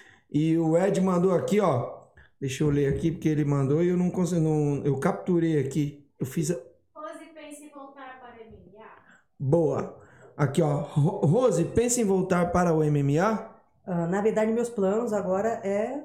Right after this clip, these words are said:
Speaker 3: o M M A. Eu
Speaker 1: Hum.
Speaker 3: quero lutar Muay Thai, sim, mas se for uma luta importante, tem que defender algum cinturão.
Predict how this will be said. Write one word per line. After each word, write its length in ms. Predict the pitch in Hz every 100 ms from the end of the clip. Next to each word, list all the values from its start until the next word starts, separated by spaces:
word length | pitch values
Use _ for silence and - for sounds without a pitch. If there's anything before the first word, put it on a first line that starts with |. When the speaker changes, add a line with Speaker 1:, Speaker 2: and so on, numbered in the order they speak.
| -
Speaker 3:
o 80 | 247
M 160 | 254 262
M 160 | 277
A. 140 | 190 143 - - -
Eu 100 | 202
Speaker 1:
Hum. 40 |
Speaker 3:
quero 220 | 143 220
lutar 200 | 196 190 180
Muay 160 | 175
Thai, 340 | 170 170 170 240
sim, 260 | - - 214
mas 140 | 208
se 100 | -
for 80 | 185
uma 140 | 170
luta 160 | 170 170
importante, 480 | 170 247 247 214 -
tem 100 | -
que 80 | -
defender 360 | 156 - 160
algum 160 | 170 175
cinturão. 560 | - 196 233 202 196